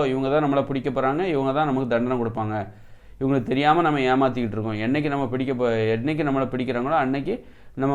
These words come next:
மாட்டணும், அந்த மனிதர்கள் நம்மளை வச்சு செய்வாங்க அப்படின்னு இந்த குற்றம் செய்கிறவர்கள் மனிதர்களை பார்க்கும்போது ஒரு பயத்தோடே பார்ப்பாங்க.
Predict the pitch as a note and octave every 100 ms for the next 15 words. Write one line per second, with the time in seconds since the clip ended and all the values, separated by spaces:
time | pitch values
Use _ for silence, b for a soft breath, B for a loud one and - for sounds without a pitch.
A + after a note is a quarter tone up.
0 | B2+ B2 B2 A#2+ A2+ A#2 B2 C#3+ D3 C3+
1 | B2+ A#2+ A2 D3+ B2 A#2 A2+ G#2 G#2 G2
2 | b b b b - B2+ C3+ C#3+ E3+ C#3+
3 | D3+ D#3 G3 E3 D3+ D3 C3 A#2 D3 A#2+
4 | C#3+ E3 E3 D3 B2 A#2+ B2 G#2+ G2+ D3
5 | C3 A#2+ C#3+ D#3 D#3+ D#3 C#3 A2 G2